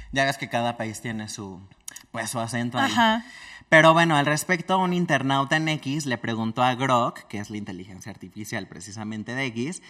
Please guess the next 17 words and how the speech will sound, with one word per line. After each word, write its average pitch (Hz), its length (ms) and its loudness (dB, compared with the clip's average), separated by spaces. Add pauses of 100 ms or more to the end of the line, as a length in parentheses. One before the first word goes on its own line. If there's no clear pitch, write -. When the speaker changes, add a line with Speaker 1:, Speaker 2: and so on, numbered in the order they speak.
(280)
Speaker 1:
sobre 127 380 0
si 147 120 0
era 147 160 4
posible 147 420 0
realizar 117 400 -4
esta 123 200 -8
acción, 143 420 -6
a 120 100 -2
lo 117 120 -4
que 120 100 -6
de 117 60 -4
manera 135 300 -4
contundente 170 540 -4
respondió, 113 580 -4 (420)
"La 131 320 6
I 175 180 2
A 156 140 4